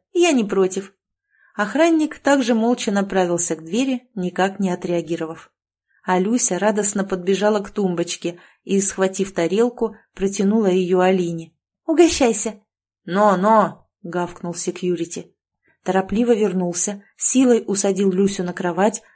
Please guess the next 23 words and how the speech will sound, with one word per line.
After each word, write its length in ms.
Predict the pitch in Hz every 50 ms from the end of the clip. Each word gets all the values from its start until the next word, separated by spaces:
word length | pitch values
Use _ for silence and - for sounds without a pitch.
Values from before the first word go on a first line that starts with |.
| _
схватил 640 | - - - - 202 202 208 208 202 220 214 196 202
торт 380 | - - 240 262 254 - - -
и 80 | - 202
начал 320 | 196 208 214 208 - 202
совать 560 | 196 - - 202 190 185 214 240 247 233 -
его 220 | 190 190 185 208 226
девушке 560 | 190 170 180 220 214 208 202 - - - 220
в 80 | 190 196
рот, 260 | 202 208 190 - -
заставляя 640 | - 180 185 180 - - 185 185 185 190 180 185 180
есть. 480 | 185 175 175 175 175 - - - _ _ _ _ _ _ _ _ _ _ _ _ _ _ -
Алина 400 | - 214 233 277 330 320 302 294
дернулась 560 | 262 202 247 277 262 226 262 254 254 254 214
было 280 | 202 196 240 247 233 226
помочь 460 | 233 226 214 220 262 311 302 - -
подруге, 600 | - 202 185 175 190 190 190 185 - 185 175 180 - - _ _ _ _ _
но 140 | - 294 339
распахнутая 800 | 330 320 - - - - 277 277 - - 247 233 - 233 220 214
дверь 340 | 208 180 196 190 247 277 262 -
укоризненно 720 | - 269 269 - 262 247 190 202 196 196 202 202 202 202 202
нахмурилась. 840 | 202 202 196 202 - 180 170 170 165 175 170 175 180 175 - - - _ _ _ _ _ _ _ _ _
«Чего 340 | - - 339 311 277 220
встала? 540 | 185 - - - 196 185 175 170 175 180 -